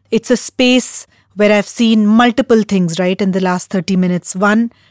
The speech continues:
transition between a so-called usual regular work job that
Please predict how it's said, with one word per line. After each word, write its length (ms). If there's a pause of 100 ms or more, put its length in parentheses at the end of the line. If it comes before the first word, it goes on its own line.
(120)
transition 540
between 600 (420)
a 80
so-called 680
usual 540
regular 440
work 300
job 260
that 160